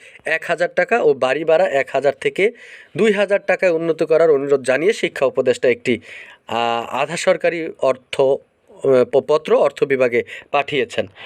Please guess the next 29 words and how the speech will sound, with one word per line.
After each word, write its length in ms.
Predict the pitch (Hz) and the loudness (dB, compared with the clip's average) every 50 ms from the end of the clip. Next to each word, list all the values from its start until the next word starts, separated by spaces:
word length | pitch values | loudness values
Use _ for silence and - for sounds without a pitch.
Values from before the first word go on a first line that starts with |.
| - - - - - - | -18 -18 -18 -16 -10 -4
অফিস 260 | 135 - 165 202 196 | -4 -4 -4 0 0
আদেশে 300 | 214 214 233 220 - 254 | 0 0 0 -2 -6 -6
শিক্ষক 340 | 233 - 240 220 - 233 220 | -4 -4 -6 -2 -2 -4 0
কর্মচারীদের 560 | - 208 196 202 196 - 202 190 190 214 202 | 0 0 0 0 0 0 0 0 2 0 0
বিদ্যমান 440 | 170 175 165 156 180 175 180 180 175 | 0 -2 0 0 0 2 2 0 0
ভাতার 360 | 139 135 139 135 - 180 180 | -2 -4 -4 -2 -2 -2 -2
কথাও 420 | 175 - 143 135 - - 190 214 | 0 0 -2 0 0 0 2 4
উল্লেখ 260 | 220 196 185 180 175 - | 4 2 2 -2 -4 0
করা 200 | - 160 156 151 | 0 2 2 2
হয়েছে। 340 | 156 180 185 185 - 254 320 254 - - - - - - - | 0 0 -2 -2 -4 -6 -6 -6 -12 -20 -18 -16 -16 -12 -4
তাতে 240 | - 208 202 208 208 | -2 -2 0 0 -2
বলা 280 | 190 190 185 180 190 180 | 0 0 0 0 0 -2
হয় 240 | 165 202 214 240 | 0 0 0 2
বেসরকারি 360 | 214 185 - 190 175 175 185 180 | 0 -2 -2 -2 -2 0 0 0
শিক্ষা 300 | - - 165 - - 160 | 0 -4 -6 -4 -4 0
প্রতিষ্ঠানে 460 | - 147 139 147 143 - 185 202 220 | 2 2 0 0 -2 -2 0 2 2
এমপিওভুক্ত 440 | 175 160 151 160 151 147 147 - 156 | 2 2 2 0 0 0 0 -2 -2
শিক্ষক 440 | 147 - - 143 - - - 139 | -2 0 -2 -4 -4 -2 -4 -2
কর্মচারীদের 600 | - - 131 127 131 123 - 131 131 127 135 135 | 0 0 -2 0 -2 0 2 2 2 4 2 2
বর্তমানে 460 | 120 120 117 - - 139 139 147 180 240 - - - - - - - - | 2 0 0 2 2 2 2 2 0 -2 -4 -10 -20 -20 -20 -14 -4 0
উৎসব 400 | 185 180 - - - 240 233 185 | 0 0 0 0 0 0 0 0
ভাতা 300 | 180 202 202 - 220 214 | 0 -4 0 2 2 2
যে 120 | 185 175 160 - | 2 0 -2 -4
বাবদ 500 | - - 147 151 160 160 165 180 185 160 | -12 -12 -4 0 0 0 0 0 -2 -2
মূল 220 | 170 165 170 180 180 | 0 2 2 2 2
বেতনের 380 | 160 170 165 - 175 180 175 | 2 0 0 0 -2 -2 0
যে 100 | 165 175 | -2 -2
পঞ্চাশ 400 | 165 - 147 143 143 - 165 147 | 0 2 0 0 0 0 -4 -4
শতাংশ, 480 | - - 156 143 - 151 156 - - 190 | -2 -2 -2 0 0 0 -2 0 0 0